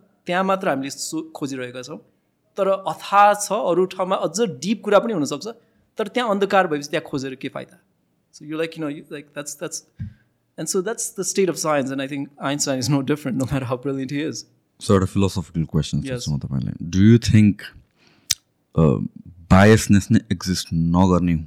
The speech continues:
Speaker 2: हुन्छ कसैमा?
Speaker 1: I don't think so। Yeah।
Speaker 2: Everybody is biased to some
Speaker 1: Yeah,
Speaker 2: degree।
Speaker 1: yeah, yeah। Uh, yeah।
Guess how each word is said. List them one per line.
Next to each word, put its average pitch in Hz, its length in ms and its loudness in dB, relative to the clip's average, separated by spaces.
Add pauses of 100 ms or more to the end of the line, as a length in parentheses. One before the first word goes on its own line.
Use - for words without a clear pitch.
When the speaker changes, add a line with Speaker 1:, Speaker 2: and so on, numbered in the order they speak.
Speaker 2:
हुन्छ 78 300 -6
कसैमा? 82 400 -6 (180)
Speaker 1:
I 147 80 -8
don't 131 160 -12
think - 120 -20
so। - 180 -20 (480)
Yeah। 131 160 -20 (440)
Speaker 2:
Everybody 101 340 4
is 82 120 0
biased 80 360 -4
to 85 60 -14
some 80 200 -6
Speaker 1:
Yeah, - 120 -6
Speaker 2:
degree। 78 160 -6
Speaker 1:
yeah, - 80 -14 (200)
yeah। 160 100 -20 (260)
Uh, 156 340 -12 (1080)
yeah। 131 280 -8